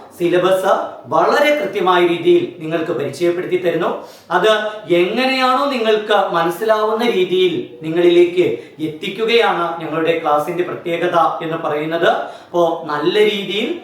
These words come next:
നല്ല നാളെയുടെ നല്ല ഭാവിക്കായിട്ട് നല്ല രീതിയിൽ നമുക്ക് തയ്യാറെടുക്കാം. ആശീർവാദിനൊപ്പം ഓൺലൈൻ ക്ലാസ്സുകളും ഓഫ്‌ലൈൻ ക്ലാസ്സുകളിലും നിങ്ങൾക്ക് ലഭ്യമാണ്.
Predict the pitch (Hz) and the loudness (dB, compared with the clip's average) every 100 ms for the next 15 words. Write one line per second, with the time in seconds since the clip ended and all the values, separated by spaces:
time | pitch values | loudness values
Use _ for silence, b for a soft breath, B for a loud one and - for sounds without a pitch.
0 | - 131 131 170 247 277 269 - 160 156 | -16 -10 -6 -2 0 0 0 -6 -4 0
1 | 180 208 202 185 180 180 180 135 131 185 | 2 0 -2 0 0 0 -6 -10 -8 -2
2 | 233 - - - 160 165 185 226 190 160 | 0 0 -4 -6 0 0 0 -2 -2 0
3 | 156 165 151 - B 143 - 180 254 285 | 2 0 0 -4 B -8 -2 0 2 2
4 | 226 208 196 180 175 165 165 170 165 - | 2 -2 2 2 2 -2 -2 0 0 0
5 | - - - 127 151 170 175 175 175 170 | -6 -14 -8 -6 0 2 2 0 2 2
6 | 165 - 127 143 147 165 160 165 165 165 | 2 -2 -8 -10 -8 -4 0 4 2 0
7 | 165 202 - - B B 143 151 180 180 | -2 -2 -2 -6 B B -6 0 2 2
8 | 180 160 165 165 175 175 170 - - - | 0 2 0 0 2 2 2 -2 -14 -14
9 | 135 - - 269 254 233 - - 175 170 | -6 -4 0 0 0 -2 -2 -2 -2 0
10 | 170 165 - - 147 165 170 - - - | 0 -2 -4 -12 -6 -2 -2 2 0 0
11 | - 139 143 - 175 175 170 175 269 - | -6 -6 -6 -4 0 2 2 2 0 -4
12 | B | B